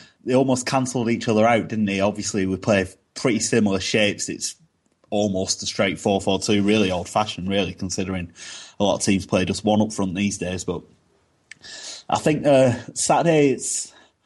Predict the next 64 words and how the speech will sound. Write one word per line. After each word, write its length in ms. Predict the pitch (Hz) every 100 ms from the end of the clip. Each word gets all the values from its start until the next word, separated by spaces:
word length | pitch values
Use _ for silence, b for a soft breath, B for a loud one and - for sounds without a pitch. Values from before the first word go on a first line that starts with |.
| b b 113
it'll 100 | 151
be 140 | 165
interesting 420 | 160 160 - 151
to 80 | 143
see 220 | - 147
how, 400 | 139 139 127 123 123
how 220 | - 131
we 180 | 123 120
approach 440 | 120 131 117 -
the 80 | 104
game, 260 | 120 107
because 220 | 95 - 104
I 40 |
think 220 | 107 131
if 140 | 123 139
we 180 | 139
get 220 | 120 131 127
a 20 |
really 380 | 123 131 123 120
positive 560 | - 123 120 107 113
start 480 | - - 113 95 -
and 80 | 95
get 160 | 101
you 180 | - 110
under 160 | 107 104
pressure 400 | - 110 110 104
early 240 | 95 98
on 300 | 98 82 85 - B B B B
and 140 | 104 -
get 160 | 95
the 140 | 101 98
early 200 | 95 95
goal 320 | 107 98 90
maybe, 460 | 90 87 87 90 -
and 160 | 98
it'll 340 | 98 87 95 -
make 240 | - 110 95
you 180 | 107
come 160 | 107 117
out 160 | 107 85
and 160 | 101
play, 360 | - 117 110 98
and 160 | 98
we 100 | 95
can 160 | 113 123
be 80 | 107
quite 260 | 107 98
dangerous 400 | - 110 104 98
on 100 | 101
the 60 | 95
break 240 | 85 107
as 120 | 73 98
well, 100 | 90
so 140 | -
it'll 100 | 82
be 60 | 101
really 240 | 113 107
interesting 380 | 107 110 - 95
to 60 |
see 140 | - 107
how 140 | 95
it 100 | 80
shapes 340 | - 104 - 117
up. 220 | 95